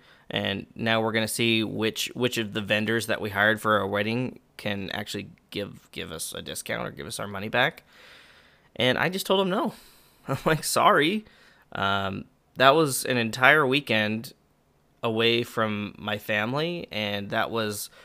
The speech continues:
a solid ten hours of work that I put in just at the venue, uh, not to mention all the time working with the printer and working on your images, uh, at the computer. Like, there's no way that I'm, I'm going to discount what I've done because I'm worth what I charged,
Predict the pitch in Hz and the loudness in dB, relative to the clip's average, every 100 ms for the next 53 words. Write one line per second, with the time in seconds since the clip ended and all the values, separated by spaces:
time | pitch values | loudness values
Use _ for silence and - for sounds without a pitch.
0 | - 110 - - 117 127 113 - - 117 | -4 -2 0 4 8 8 6 0 -2 2
1 | 110 107 113 113 104 95 110 117 - - | 4 2 2 -2 -6 -2 0 0 -2 -8
2 | - 110 107 - 110 113 110 - 117 - | -2 0 0 0 -2 -2 -4 -4 -4 -4
3 | - 110 110 - 104 104 117 143 170 180 | -4 0 0 -2 -4 -2 -2 -2 -4 -8
4 | - - _ - 85 98 113 117 - 107 | -18 -20 _ -10 -6 -2 2 0 0 -2
5 | 113 113 117 110 - 110 113 110 107 113 | -2 -2 -4 -6 -2 0 0 0 -4 -2
6 | 110 110 104 113 107 - - 151 151 147 | 0 -2 -4 -6 -6 -8 -4 -2 0 0
7 | 139 123 110 107 104 101 95 - - - | 0 0 -2 -2 -2 -4 -10 -18 -20 -2
8 | 120 120 113 107 - 110 98 104 117 117 | 0 0 -2 -4 -2 -2 -2 -2 -2 -2
9 | 117 110 - 101 - 104 - 107 - 123 | -2 -2 -6 -4 -4 -6 -8 -12 -6 -2
10 | 117 110 107 - - _ _ - 101 110 | 0 0 -2 -8 -20 _ _ -8 -4 -4
11 | 110 120 123 113 110 104 98 95 92 95 | -2 0 2 2 2 2 0 -4 -6 -6
12 | - 107 104 107 101 104 110 - 110 101 | -6 -6 -4 -4 -4 -4 -4 -2 -2 -2
13 | - - 107 104 101 101 98 101 95 95 | -4 -12 -4 -2 0 -2 -2 -2 -4 -6
14 | 101 101 95 - - 107 104 101 104 - | -8 -6 -6 -8 -10 -8 -4 -4 -4 -6
15 | 90 78 - 123 98 - - | -10 -8 -2 -2 -2 -6 -10